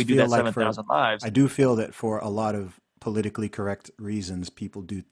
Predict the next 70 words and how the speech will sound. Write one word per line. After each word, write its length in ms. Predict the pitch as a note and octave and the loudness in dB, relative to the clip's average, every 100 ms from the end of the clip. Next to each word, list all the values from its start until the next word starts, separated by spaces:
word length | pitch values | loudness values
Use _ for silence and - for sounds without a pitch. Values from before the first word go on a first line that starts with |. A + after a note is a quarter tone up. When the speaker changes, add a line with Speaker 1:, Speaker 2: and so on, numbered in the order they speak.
| G#2+ | -10
Speaker 1:
really 420 | G2+ G2 F#2+ F2+ | -6 -4 -4 -6
tiptoe 540 | F2+ G#2 - F#2+ F2 F2 _ _ _ _ | -8 -8 -8 -10 -10 -12 _ _ _ _
around 360 | G#2+ G2 G2 F2+ | -10 -6 -4 -4
that. 200 | E2+ C#2+ _ _ _ | -6 -10 _ _ _
Um, 540 | F#2 F2+ F2 E2+ F2 F2 | -14 -12 -10 -10 -10 -10
and 160 | A2 F#2 _ - | -12 -14 _ -2
Speaker 2:
Or 80 | G3 | 0
do 100 | F#3 | 4
you 120 | A#3 | 4
think, 180 | C4+ A#3 - | 4 0 4
let 140 | F#3+ | 6
me, 80 | A3+ | 6
Speaker 1:
Yeah, 60 | A3 | 6
Speaker 2:
let 80 | G#3 | 6
me 40 | |
Speaker 1:
go 40 | |
Speaker 2:
ask 120 | G3 E3+ | 6 6
you, 60 | |
let 80 | D#3+ | 4
me 80 | E3+ | 6
Speaker 1:
ahead. 20 | |
Yeah, 20 | |
Speaker 2:
push 80 | F3 | 4
Speaker 1:
go 40 | D#3 | 2
Speaker 2:
back. 120 | A2+ | 0
Speaker 1:
ahead. 100 | G#2 | 0
Speaker 2:
Do 80 | C3+ | -2
you, 100 | C#3 | 2
or 120 | C#3+ | 4
do 200 | C3+ A2 | 4 6
you 240 | F#3 F3+ F#3+ | 6 8 6
think 260 | - E3 | 6 6
it's 140 | D3+ - | 4 2
because 400 | C#3 - D3+ A#2+ | 0 2 2 4
we 180 | A#2 B2 | 4 6
know 640 | A2+ A#2 B2 B2 A2+ G2+ _ _ _ _ | 6 6 8 8 6 2 _ _ _ _
what 200 | - B2+ | 0 2
the 80 | A2+ | 2
root 260 | G2+ A#2+ A2+ | 4 4 4
of 80 | G2 | 2
the 160 | G#2+ | 4
issue 240 | C3 - B2+ | 4 4 2
Speaker 1:
No, 120 | A#2 | 2
I 40 | |
Speaker 2:
is, 40 | A2+ | 2
Speaker 1:
don't 180 | A#2+ | 2
Speaker 2:
which 140 | A2+ A2 | 2 2
Speaker 1:
think, 80 | A2+ | 4
Speaker 2:
is 0 | |
Speaker 1:
I 20 | |
Speaker 2:
a 20 | |
Speaker 1:
don't, 80 | B2+ | 4
Speaker 2:
lot 160 | A2 A2+ | 4 4
of 40 | |
Speaker 1:
I 40 | A#2 | 4
don't 80 | A#2 | 4
Speaker 2:
people, 140 | A2+ | 2
Speaker 1:
think 100 | G#2+ | 0
it 80 | A2 | 0
is. 140 | G2+ | 0
Speaker 2:
you 80 | C#3 | 4
don't 120 | D3+ | 4
think, 160 | D#3+ B2 | 2 2
you 80 | C#3 | 2
don't 100 | D3+ | 4
think 160 | D#3 | 2
people 260 | D#3 D3+ C#3+ | 4 4 4
know 200 | C3 C3 | 4 6
that 120 | B2+ | 4
it's 220 | A2 - | 2 -4